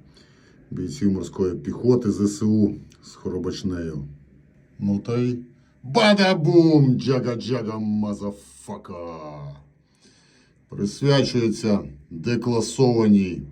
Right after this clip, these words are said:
вісімсот десятій окремій гвардійській бригаді морської піхоти Хробачої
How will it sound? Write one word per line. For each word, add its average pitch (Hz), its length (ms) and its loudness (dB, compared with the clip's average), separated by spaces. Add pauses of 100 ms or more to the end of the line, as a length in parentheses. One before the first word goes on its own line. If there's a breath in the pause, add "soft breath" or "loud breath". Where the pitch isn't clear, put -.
(340 loud breath)
вісімсот 101 720 -2
десятій 101 760 0 (100)
окремій 101 640 2
гвардійській 90 1040 -4 (640 soft breath)
бригаді 92 560 -4
морської 85 520 -4
піхоти - 540 -4
Хробачої 78 1040 -6